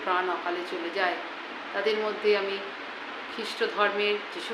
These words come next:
খ্রিস্টের কথা সর্বপ্রথমে বলতে পারি। তাকেও অল্প বয়সে ক্রুশে বিদ্ধ করে মা-, হত্যা করা হয়েছিল। সে তো একজন মহাপুরুষ, ঈশ্বর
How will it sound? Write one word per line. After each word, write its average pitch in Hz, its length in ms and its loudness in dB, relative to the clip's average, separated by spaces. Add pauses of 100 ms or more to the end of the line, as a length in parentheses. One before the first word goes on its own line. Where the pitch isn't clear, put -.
খ্রিস্টের - 400 -2
কথা 196 260 0
সর্বপ্রথমে 196 640 -4
বলতে 170 260 -4
পারি। 185 180 0 (720)
তাকেও 247 400 6
অল্প 208 400 8
বয়সে 196 500 4 (720)
ক্রুশে 247 320 -2
বিদ্ধ 208 420 -2
করে 214 260 4
মা-, - 420 -2
হত্যা 190 320 -2
করা 175 140 0
হয়েছিল। 175 360 -4 (920)
সে 269 180 -2
তো 277 60 2
একজন 277 300 2
মহাপুরুষ, 196 800 0
ঈশ্বর 190 340 -4